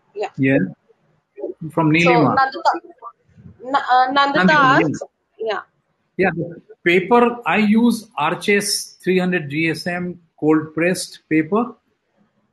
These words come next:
Speaker 2: but, uh, that's not the issue. You can use any good quality watercolor paper, and the color can be of any brand. Use the artist grade, not the student grade.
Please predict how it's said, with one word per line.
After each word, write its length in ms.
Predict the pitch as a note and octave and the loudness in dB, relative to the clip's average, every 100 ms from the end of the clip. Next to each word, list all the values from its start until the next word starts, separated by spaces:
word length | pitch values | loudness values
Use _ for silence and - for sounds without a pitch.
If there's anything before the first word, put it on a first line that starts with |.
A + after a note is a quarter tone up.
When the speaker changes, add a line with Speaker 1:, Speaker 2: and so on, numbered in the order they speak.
| _ _ _ _ _ | _ _ _ _ _
Speaker 2:
but, 440 | C3+ D#3 D#3+ - E3 | -4 -2 -2 -4 -2
uh, 1040 | D3+ D3+ D3+ D3 D3 D3 D3 C#3+ C#3 C#3 C3 _ | 0 0 0 0 0 0 0 0 0 0 -4 _
that's 340 | E3 E3+ - | -4 -2 -4
not 340 | F3+ E3+ F3+ - | 2 2 2 2
the 200 | C#3+ D#3 | 4 4
issue. 400 | D3+ - C#3+ E3+ | 2 0 0 2
You 140 | D3+ | 2
can 180 | D#3 D3+ | 2 4
use 220 | D3+ E3+ | 4 4
any 300 | D#3 D#3 F3 | 2 2 2
good 340 | E3 - D3+ D#3+ - _ | -2 0 2 2 -4 _
quality 540 | C#3 C#3+ D3+ D3+ D#3+ | 0 2 2 4 4
watercolor 580 | B2 B2+ C#3 C#3 C#3 C3+ | 4 2 0 -2 0 0
paper, 440 | - B2 A#2+ D3+ G#3+ - _ _ _ _ _ _ _ _ _ - | 0 -2 0 -2 -4 -8 _ _ _ _ _ _ _ _ _ -2
and 260 | C#3+ C#3+ | 0 2
the 140 | C#3+ C#3+ | 0 0
color 340 | - D#3 D#3 | 0 0 0
can 240 | - D#3+ | 0 -2
be 140 | D#3 D#3 | 2 2
of 180 | C#3+ C3+ | 2 0
any 160 | C#3 | 0
brand. 480 | C#3 B2 B2 F3 F#3 - _ _ _ _ _ _ - | 0 0 0 0 -2 -8 _ _ _ _ _ _ 0
Use 280 | C#3+ F3+ D3+ | 2 2 2
the 120 | D3 | 2
artist 420 | B2+ C3+ F3+ C3+ | 2 0 -2 -2
grade, 420 | B2 B2+ D3 D#3 C#3 | -2 0 0 -4 -2
not 240 | C#3 C#3 | -2 0
the 100 | C#3 | -4
student 500 | - C#3 C3 C3+ A2 | -2 -2 0 0 0
grade. 300 | A2+ C3+ C#3 | 0 -2 -4